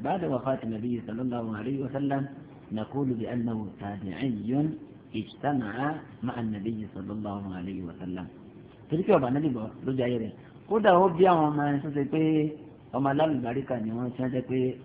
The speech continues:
a court ni wọ́n níbi ká gba hadithi wa. Sọ̀rọ̀ rẹ̀, ó rú àwọn sàbẹ́ lójú pọ̀. Ṣùgbọ́n jù bẹ́ẹ̀ lọ ni wípé Ibn Sayyad, òun kọ́ ni Masihu Dajjal. Nípìnlẹ̀ ọ̀rọ̀ náà,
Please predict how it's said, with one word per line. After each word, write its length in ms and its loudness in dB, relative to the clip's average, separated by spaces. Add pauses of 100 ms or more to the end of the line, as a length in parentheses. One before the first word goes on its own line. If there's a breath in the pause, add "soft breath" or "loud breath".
a 100 -6 (120)
court 320 -2
ni 160 -4
wọ́n 200 -2 (500)
níbi 200 -4
ká 160 -4
gba 260 -6
hadithi 560 -6
wa. 160 -4 (680)
Sọ̀rọ̀ 360 8
rẹ̀, 180 2 (500)
ó 180 -4
rú 140 0
àwọn 420 2
sàbẹ́ 400 -4
lójú 400 0
pọ̀. 240 0 (540)
Ṣùgbọ́n 240 0
jù 100 2
bẹ́ẹ̀ 200 4
lọ 80 2
ni 120 0
wípé 300 0 (760)
Ibn 260 0 (180)
Sayyad, 420 0 (460)
òun 180 -2
kọ́ 180 0
ni 80 0
Masihu 520 -4
Dajjal. 500 -4 (540)
Nípìnlẹ̀ 520 2
ọ̀rọ̀ 240 2
náà, 280 2